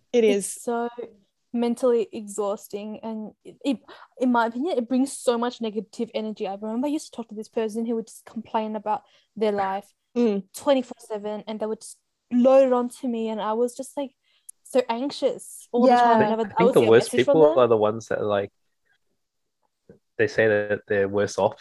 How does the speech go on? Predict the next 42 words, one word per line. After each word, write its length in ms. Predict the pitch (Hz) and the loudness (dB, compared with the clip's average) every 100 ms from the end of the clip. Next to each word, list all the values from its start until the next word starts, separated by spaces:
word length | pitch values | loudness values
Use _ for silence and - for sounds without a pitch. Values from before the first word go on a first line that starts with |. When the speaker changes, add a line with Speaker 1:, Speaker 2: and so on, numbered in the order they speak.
| - | -6
Speaker 3:
You 80 | 107 | -4
know, 60 | |
you 140 | 113 110 | -4 0
tell 180 | - 113 | 2 2
your 140 | 107 | 0
problem, 500 | - 101 113 113 120 | -2 -2 -2 -4 -8
and 100 | 104 | -8
then 120 | 104 | -6
they're 100 | 101 | -6
like, 160 | 98 104 | -6 -6
"Oh, 100 | - 240 233 | -4 -2 -2
Speaker 1:
Oh, 20 | _ | _
they 100 | 233 | -2
one 220 | 220 220 214 | 0 -2 -4
up 160 | 220 | -8
you. 120 | 202 196 | -2 2
Speaker 3:
I 60 | |
haven't." 340 | 110 110 110 104 | 4 2 0 -4
Yeah, 280 | 110 104 98 - - | -4 -4 -4 -6 -6
they 60 | |
one 180 | 104 104 | -4 -4
up 160 | 101 101 | -6 -8
you. 220 | 104 107 _ - | -10 -12 _ -14
Speaker 1:
Oh, 340 | 196 185 - - | -12 -10 -10 -4
yeah, 140 | 214 | 0
that's 380 | 190 185 - - | 0 -2 -10 0
the 120 | 226 | 2
worst. 580 | 202 185 190 214 - - - - - - | 4 2 0 -6 -10 -12 -18 -20 -8 0
But 80 | 262 | 4
then 340 | 277 302 220 | 4 4 2
people 220 | 262 262 | 2 4
who 140 | 349 349 - | 4 2 0
brag 300 | 202 208 240 | 0 2 0
all 80 | |
the 60 | 240 - | -4 -6
time, 240 | 220 208 | -6 -4
like, 220 | 214 214 | -4 -4
I 120 | 214 214 | -8 0
feel 160 | 247 | 2
like 240 | 247 254 - _ | 2 0 -10 _
that, 280 | - 247 233 - _ _ _ _ _ _ - | 0 0 0 -8 _ _ _ _ _ _ -2
like, 220 | 226 208 | -2 -2